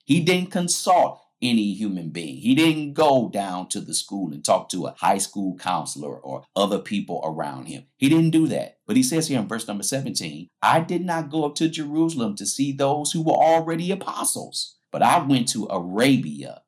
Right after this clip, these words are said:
Later, I returned to Damascus." Let me continue on here, verse eighteen. "Then after three years, I went up to Jerusalem to get acquainted with Cephas and stayed with him for fifteen days." And verse nineteen says,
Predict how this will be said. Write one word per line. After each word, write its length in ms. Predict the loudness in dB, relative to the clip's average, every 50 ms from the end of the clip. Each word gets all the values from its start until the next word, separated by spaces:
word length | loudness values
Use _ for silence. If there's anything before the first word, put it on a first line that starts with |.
| _ _ _ -10
Later, 760 | -4 -2 2 4 4 6 6 6 4 2 2 -2 -4 -4 0
I 180 | 2 4 4 4
returned 760 | 2 0 -2 -2 -2 -2 -2 -2 -4 -4 -6 -6 -6 -4
to 200 | -2 0 0 0
Damascus." 1000 | 0 -2 -2 -2 0 0 0 0 0 -2 -4 -4 -6 -10 -16 -16 -12 -10 -10 -8 -6
Let 140 | -6 -6 -6
me 100 | -6 -6
continue 560 | -6 -6 -4 -2 -2 -2 -4 -4 -6 -4 -4
on 180 | -4 -4 -6
here, 140 | -8 -10 -8
verse 240 | -8 -10 -10 -10 -8
eighteen. 540 | -8 -8 -8 -6 -6 -8 -8 -8 -14 -16 _ _ _ _
"Then 380 | 0 2 2 2 2 0 0 2
after 420 | 4 4 4 4 2 -2 -10 -10 -10
three 400 | -10 -10 -8 -4 -2 0 0 2
years, 840 | 0 0 2 4 4 4 4 4 0 -4 -8 -8 -8 -8 -8 -8 _ 0
I 220 | 2 4 4 2 0
went 420 | -2 -2 0 -2 -2 -2 -4 -2
up 240 | -2 -2 -2 -2 -4
to 180 | -4 -4 -4
Jerusalem 800 | -6 -8 -12 -12 -8 -2 2 4 4 4 2 0 -4 -6 -8 -8
to 120 | -8 -10
get 300 | -10 -10 -12 -12 -12 -8 -8
acquainted 720 | -8 -8 -8 -10 -6 -2 0 0 0 0 -2 -4 -8 -10
with 120 | -8 -6 -4
Cephas 640 | -4 -2 -2 -2 -2 -2 -4 -8 -8 -8 -8 -10 -12
and 140 | -10 -6 -4
stayed 480 | -4 -4 -2 0 0 2 2 2 0 -2
with 200 | -4 -6 -6 -8
him 200 | -10 -10 -10 -12
for 80 | -16
fifteen 580 | -14 -8 -6 -6 -6 -4 -2 2 2 2 2 2
days." 600 | 0 -4 -6 -6 -10 -16 -14 -12 -12 -12 -12 _ _ _ -12
And 120 | -8 -4
verse 220 | -2 -2 0 2
nineteen 420 | 2 2 2 0 0 0 2 2 0
says, 480 | 0 -4 -6 -6 -6 -6 -6 -8 -6